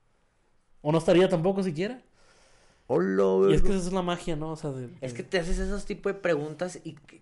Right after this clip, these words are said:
Speaker 2: te dan ganas de investigar.
Speaker 1: Claro.
Speaker 2: Tú sabiendo que no vas a obtener respuesta porque, pues, no lo hay ya, o
Speaker 1: No.
Speaker 2: simplemente ya es muy atrás, o sea, no puedes investigar tanto. Pero te quedas así como de, ah.
Speaker 1: Sí, claro.
Speaker 2: Entonces, así como hay una historia conmigo,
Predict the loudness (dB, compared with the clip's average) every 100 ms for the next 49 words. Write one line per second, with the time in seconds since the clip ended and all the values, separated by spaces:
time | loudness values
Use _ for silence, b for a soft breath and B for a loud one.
0 | -14 -12 -12 -12 -12 -12 -12 -12 -12 -12
1 | -14 -14 -14 -16 _ -12 -8 -6 -6 -4
2 | 0 2 2 -2 -2 -2 0 0 -2 -4
3 | -4 -2 -2 -2 -4 -8 -6 -8 -6 -8
4 | -8 -8 -8 -10 -12 b b b b b
5 | 0 2 2 2 2 2 0 2 2 2
6 | 0 -2 -2 -2 -2 0 0 0 0 0
7 | 0 -2 -2 -2 -2 -2 0 2 2 2
8 | -2 -6 -6 -2 -2 0 -2 -4 -10 B
9 | B B B _ -6 -2 -2 -2 -4 -6
10 | -6 -8 -4 -2 -2 -6 -18 B B B
11 | B B _ _ -12 -4 -2 0 -2 -2
12 | -8 -10 -6 -4 -2 -2 -2 -4 -6 -4
13 | -4 -4 -6 -4 -6 -6